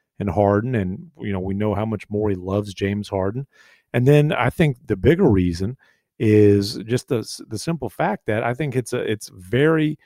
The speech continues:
it's a lot easier to construct a deal with the seventy-sixers. You know, you, you've,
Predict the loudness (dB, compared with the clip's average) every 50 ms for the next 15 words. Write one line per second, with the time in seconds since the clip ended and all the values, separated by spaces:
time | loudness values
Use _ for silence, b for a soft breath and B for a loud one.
0 | _ _ _ _ _ 0 2 4 6 4 4 2 _ 0 0 0 0 0 0 -2
1 | -2 -2 -4 -10 -10 -6 -2 -2 -2 -2 -4 -10 -6 -2 0 2 2 2 2 -2
2 | -2 -4 -6 -6 -4 -4 -4 -2 -4 -6 -6 -6 -8 -8 -8 -10 -20 -20 _ _
3 | -20 -20 _ _ _ _ _ _ _ _ _ _ _ -2 0 2 4 2 2 2
4 | 0 -2 -4 -4 -4 -4 -4 -4 -6 -8 -10 -12